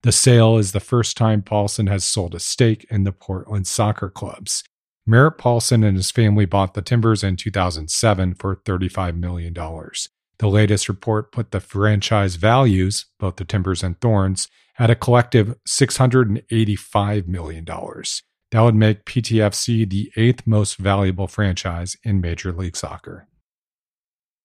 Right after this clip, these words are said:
Thin Mints, samosas, and beloved tagalongs will cost more in twenty twenty-three. But don't blame the Girl Scouts. Inflation and the pandemic are driving costs upwards.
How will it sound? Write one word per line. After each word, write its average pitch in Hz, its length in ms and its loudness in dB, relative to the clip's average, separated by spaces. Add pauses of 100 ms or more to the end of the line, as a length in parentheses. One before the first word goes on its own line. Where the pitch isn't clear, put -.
(140)
Thin 123 300 6
Mints, 120 420 2
samosas, 110 600 2
and 92 260 0
beloved 101 460 0
tagalongs 107 720 2
will 92 140 -2
cost 113 420 -2
more 98 360 2
in 95 200 -2
twenty 90 360 -6
twenty-three. 90 640 -8 (480)
But 107 240 -4
don't 110 280 0
blame 95 360 0
the 92 80 -2
Girl 98 260 0
Scouts. - 640 -6 (140)
Inflation 117 560 2
and 98 160 2
the 95 100 -2
pandemic 101 640 -2
are 90 120 -2
driving 90 400 -4
costs - 440 -8 (100)
upwards. - 580 -6